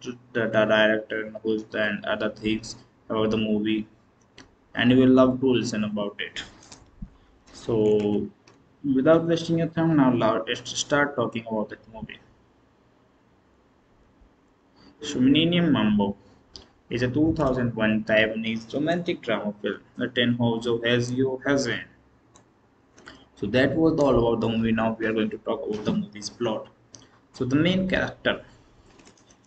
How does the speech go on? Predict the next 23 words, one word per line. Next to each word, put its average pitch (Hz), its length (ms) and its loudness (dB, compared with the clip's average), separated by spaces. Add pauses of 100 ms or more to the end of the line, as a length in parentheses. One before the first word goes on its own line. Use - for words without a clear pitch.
(140)
Vicky, 156 360 2
portrays 123 640 2
by 117 220 0
actress 127 460 0
Song 123 480 -2
Kyung, 110 380 -2 (320)
narrates 123 380 0
from 117 240 -4
two 113 160 -6
thousand 107 340 -4
eleven. 160 420 2 (1300)
About 123 340 2
her 120 80 2
life 120 400 2
ten 120 240 2
years 117 300 -2
earlier, 151 500 2
she 127 200 -4
describes 127 680 0
her 113 160 -6
youth 127 380 -2
and 117 200 -4
story 123 460 0